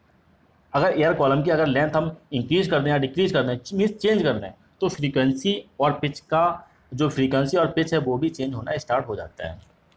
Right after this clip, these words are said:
Clear है? तो क्या होता है, pitch और frequency of, uh, wind instrument, जो instruments होता है उसकी जो फ्रीक्वेंसी है, पिच है, वो भी change हो जाएगी अगर आपने क्या कर दिया, एयर कॉलम की जो लेंथ है उसको change कर दिया।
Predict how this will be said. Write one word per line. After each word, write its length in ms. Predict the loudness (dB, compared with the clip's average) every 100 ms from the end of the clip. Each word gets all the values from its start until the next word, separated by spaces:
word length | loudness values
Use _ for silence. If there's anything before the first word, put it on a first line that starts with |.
| _
Clear 260 | 0 2 4
है? 260 | 2 -2 -16 _ _ _ _ _ _ -20 -20 _ -2
तो 100 | 0
क्या 160 | 4 4
होता 200 | 4 4
है, 180 | 2 0
pitch 160 | 0
और 160 | 2 2
frequency 520 | 2 2 2 2 2
of, 140 | 2 0 -8 _ 0
uh, 220 | 2 4
wind 340 | 4 2 0 0
instrument, 440 | 2 2 2 -2 -16 _ _ _
जो 440 | 0 2 2 0 -10 _
instruments 460 | -4 0 2 2 0
होता 180 | 0 0
है 60 |
उसकी 380 | 0 -6 -6 -2
जो 100 | -2
फ्रीक्वेंसी 540 | 0 -2 0 0 0
है, 80 | 0
पिच 260 | 0 -2 -2
है, 60 |
वो 160 | -2 0
भी 100 | 0
change 240 | 0 0
हो 40 | 2
जाएगी 220 | 2 0
अगर 280 | -2 0 2
आपने 260 | 0 0
क्या 160 | 0 0
कर 120 | 0
दिया, 200 | -2 -4
एयर 240 | -2 0 0
कॉलम 320 | 0 0 0
की 260 | -2 -6 -8 _ -20 _ -4
जो 360 | 2 2 2 0
लेंथ 280 | 0 0
है 120 | 2 -2
उसको 280 | -2 -4
change 280 | -2 -2 -2
कर 80 | -4
दिया। 300 | -6 -10 -14